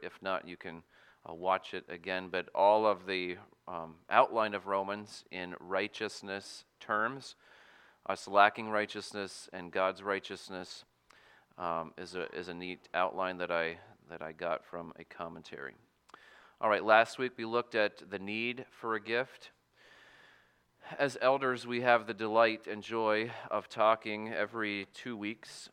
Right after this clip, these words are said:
about, uh, those in our church that have a need. And as the fellowship fund has, uh, money in it, and we talk every two weeks to see if there's anyone that has a need, and sometimes needs come up between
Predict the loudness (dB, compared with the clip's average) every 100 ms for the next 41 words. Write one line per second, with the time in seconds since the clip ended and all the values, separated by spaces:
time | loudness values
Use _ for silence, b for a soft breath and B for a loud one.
0 | -10 -8 -2 2 2 0 -4 -4 -4 -4
1 | -4 -4 -4 -6 -6 -8 -6 -6 -4 0
2 | 0 0 -4 -6 -8 -10 -16 _ _ _
3 | _ _ _ _ _ _ -12 -6 -4 0
4 | 0 -2 -6 0 2 2 -2 -8 -4 -4
5 | -2 -4 0 0 0 -8 -18 B B B
6 | B -4 -2 0 -2 -2 -6 -6 -4 -6
7 | -10 _ -14 -14 -14 -18 -14 -10 -10 -12
8 | -14 0 2 2 0 -6 -8 -8 -6 -6
9 | -8 -16 -12 -10 -8 -6 -4 -2 -2 0
10 | 2 0 0 -4 -4 -4 -6 -4 -4 -6
11 | -6 -10 -8 -4 -2 -2 -6 -10 -6 -6
12 | -6